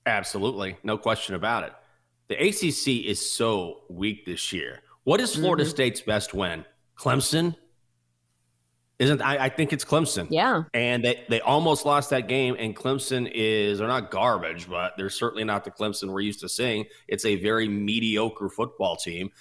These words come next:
Speaker 1: So that's their best win. That's a team that absolutely has to win out in that conference. And if they do, they're in. But I'm with you. When you look at the Pac-twelve, which is sort of a shame that it's breaking up,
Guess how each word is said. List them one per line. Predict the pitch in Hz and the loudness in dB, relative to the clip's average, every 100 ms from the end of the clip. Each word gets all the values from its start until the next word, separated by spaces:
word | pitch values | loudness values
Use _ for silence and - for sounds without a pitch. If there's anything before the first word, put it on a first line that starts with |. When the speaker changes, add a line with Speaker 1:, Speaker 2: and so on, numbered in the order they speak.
| - | -16
Speaker 1:
So | - 101 | -4 -2
that's | 92 127 - | 0 0 0
their | - 131 | 0 2
best | 107 123 - 98 | 4 2 0 -2
win. | 110 123 123 - - | 0 0 -4 -16 -6
That's | 113 185 240 | 0 2 2
a | 143 | -2
team | - 127 107 95 | 2 2 2 2
that | 101 - | 0 0
absolutely | 107 120 123 - 110 110 104 | 0 2 0 -2 -2 0 0
has | 92 92 98 - | 0 0 0 -2
to | 98 | -4
win | 101 | 0
out | 101 101 - | 0 0 -2
in | 98 | -2
that | 95 90 | -2 -2
conference. | 101 92 110 104 | -4 -2 -2 -2
And | 160 | 0
if | 151 | 0
they | 147 143 | 2 2
do, | 175 139 101 101 _ _ - | 4 4 2 0 _ _ -2
they're | 120 123 | 2 2
in. | 117 131 104 87 | 2 2 2 0
But | - | -2
I'm | 131 160 | 0 0
with | 107 113 | 0 0
you. | 156 107 | 0 2
When | 104 | 0
you | 123 | 0
look | 151 147 | 0 -2
at | 113 | -8
the | 110 98 - _ - | -8 -8 -10 _ -4
Pac-twelve, | 120 127 - 123 135 | -4 -4 -2 2 2
which | 107 107 | 2 -4
is | 104 | -2
sort | 156 | 0
of | 135 | 0
a | 98 | 0
shame | - 104 113 | 0 0 0
that | 98 | -2
it's | 92 | -6
breaking | - 101 92 98 | -2 -2 -2 0
up, | 160 127 107 - | 2 2 0 -8